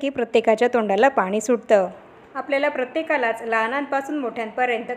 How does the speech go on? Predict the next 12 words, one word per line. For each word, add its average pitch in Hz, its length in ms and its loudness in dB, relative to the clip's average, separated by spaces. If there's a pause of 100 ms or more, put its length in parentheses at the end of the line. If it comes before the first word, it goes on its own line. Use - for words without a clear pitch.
कैरी 214 240 -4
ही 226 260 -6
खूप 226 200 -6
आवडते. 196 480 -4 (340)
तर 277 120 0
आज 277 280 0
आपण 285 300 -2 (300)
कैरीपासून 294 680 -2
अशीच 240 420 -6 (360)
आंबट 285 360 2
गोड 294 180 4
चवीची 254 520 -4